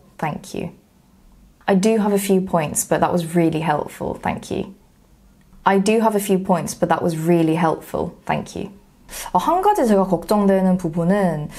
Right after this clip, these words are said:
일월에 사람들이 대부분 다 바쁘신 편이라 이게 채용하는 과정을 되게 어렵게 만들지 않을까 하는 생각이 듭니다.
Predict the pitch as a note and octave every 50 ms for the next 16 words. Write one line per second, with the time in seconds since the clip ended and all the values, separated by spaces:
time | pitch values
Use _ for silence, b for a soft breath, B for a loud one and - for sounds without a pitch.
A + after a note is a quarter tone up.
0 | B B B B B - C4+ D#4+ D#4+ D4 C#4+ C4+ C4 B3+ B3+ B3 B3 C4 C#4 D4
1 | D4+ C#4 B3+ A3+ F3+ F#3 E3+ E3 F3 - E3 D#3+ - E3 - - - - C#4 C#4
2 | C4 A3 G#3 G#3+ G3 F#3 F3 E3+ D#3 D3 D3 D#3 D#3 D3+ C#3+ C#3+ B B B B
3 | B B - - F#3+ F#3+ F3+ G3 F#3+ F#3+ - E4+ F4+ F#4 F#4 F4 E4 D4+ C4+ A#3+
4 | - F3 E3 E3+ E3 E3 E3 E3 - F3 D#3+ D#3+ D3 D3+ F3+ A3 G#3+ - - F#3+
5 | E3 D#3 D3+ F3 F3 E3+ E3 C#3 C#3 D3+ E3+ E3+ E3+ - - D#3 D3+ D#3 D3+ E3+
6 | F3 E3+ F#3 G3+ G#3+ A3 A3+ G3 F3 - - D#3 D3+ D3 D3+ D3 D3